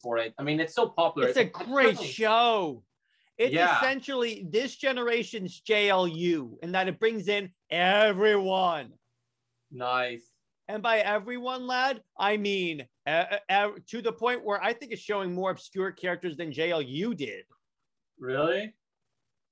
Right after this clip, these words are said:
Speaker 2: Yep. Now, th-, th-, that's the end of, like, the big stuff, but there are other shows sh-, showing up, like Aquaman, King of Atlantis, that crappy l-,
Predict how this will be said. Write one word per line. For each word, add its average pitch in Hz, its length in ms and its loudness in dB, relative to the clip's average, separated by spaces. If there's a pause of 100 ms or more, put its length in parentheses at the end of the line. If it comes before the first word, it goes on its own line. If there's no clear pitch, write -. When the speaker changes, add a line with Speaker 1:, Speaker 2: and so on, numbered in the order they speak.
(260)
Speaker 2:
Yep. 196 340 0 (800)
Now, 185 280 0 (640)
th-, 170 180 -12
th-, 180 200 -12
that's 233 220 0
the 262 140 -2
end 233 180 2
of, 208 100 2
like, 202 240 0
the 190 60 -4
big 196 320 0
stuff, 156 460 -2
but 175 160 -4
there 185 160 0
are 180 80 2
other 226 220 0
shows 175 520 -6 (100)
sh-, 165 80 -16
showing 151 320 -6
up, 123 260 -4
like 143 360 -2 (340)
Aquaman, 185 520 -2
King 208 180 -6
of 202 80 -6
Atlantis, 190 640 -6
that 139 260 -2
crappy 156 380 -4
l-, 165 320 -10